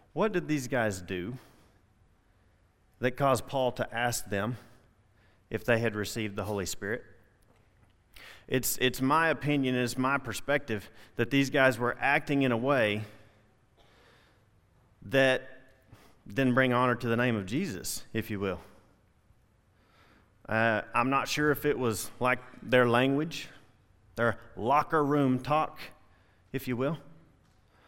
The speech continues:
Uh, I, I figure, you know, there was something wrong with what they were saying. Maybe they were being rude to each other. Maybe they were being rude, you know,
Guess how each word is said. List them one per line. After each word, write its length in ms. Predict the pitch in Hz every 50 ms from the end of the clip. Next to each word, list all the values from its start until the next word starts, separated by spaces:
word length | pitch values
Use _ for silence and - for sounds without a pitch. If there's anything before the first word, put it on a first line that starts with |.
| - - _ _ _
Uh, 220 | 110 117 120 110 -
I, 340 | - 135 139 - - 131
I 40 | 127
figure, 640 | 123 - - 156 156 143 143 143 139 135 110 - - - - -
you 100 | - 127
know, 280 | 131 131 127 127 127 117 - - - - - - - _
there 140 | 120 131 131
was 160 | 117 110 -
something 500 | - - - 196 208 226 - - 143 123
wrong 460 | 113 117 120 113 104 101 110 117 104 - - - -
with 180 | 127 123 123
what 220 | 123 131 123 - -
they 120 | 120 113
were 120 | 104 101
saying. 420 | - - 113 101 95 92 104 123 110 - -
Maybe 220 | 117 120 127 127
they 100 | 127 131
were 80 | 127 120
being 240 | 123 139 135 123 120
rude 280 | 120 135 143 139 135
to 100 | 139 131
each 180 | 123 117 - -
other. 300 | 127 131 135 147 160 - - - - - - _ _ _ _ _ _ _ _ _ _ _ _ _ _ _ _ _ _ _ _ _ _
Maybe 160 | - 95 95
they 80 | 98 101
were 60 | 104
being 240 | 98 101 104 104 98
rude, 380 | 98 104 107 110 110 113 101 92 - - -
you 80 | - 110
know, 220 | 101 95 95 95